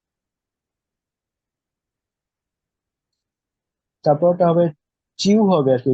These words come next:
চিউ। চিউ, হ্যাঁ। হ্যাঁ।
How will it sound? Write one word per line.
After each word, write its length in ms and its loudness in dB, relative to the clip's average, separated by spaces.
চিউ। 220 0
চিউ, 200 0
হ্যাঁ। 240 -4
হ্যাঁ। 240 -6